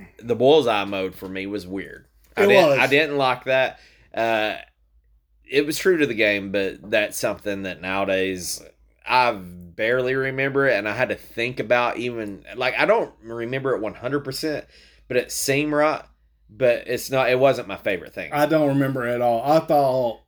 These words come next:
Speaker 2: I thought it was just something they added in there.
Speaker 1: And it, and it killed the, the mood. I think, uh,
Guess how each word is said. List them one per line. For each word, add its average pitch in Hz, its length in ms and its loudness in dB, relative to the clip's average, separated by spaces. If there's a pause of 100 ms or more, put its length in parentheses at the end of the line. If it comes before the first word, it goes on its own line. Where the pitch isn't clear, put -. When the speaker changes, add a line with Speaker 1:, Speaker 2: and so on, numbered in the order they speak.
Speaker 2:
I 160 120 0
thought 165 200 2
it 143 40 4
was 143 120 2
just 127 140 -8
something 135 220 0
they 131 120 0
added 127 360 0
in 120 180 -2
there. 101 340 -6 (140)
Speaker 1:
And 143 160 4
it, 147 160 4
and 151 140 0
it - 160 -2
killed 143 320 2
the, 104 360 -2
the 101 120 -8
mood. 95 260 -4
I 110 140 -4
think, 156 480 -4
uh, 98 460 2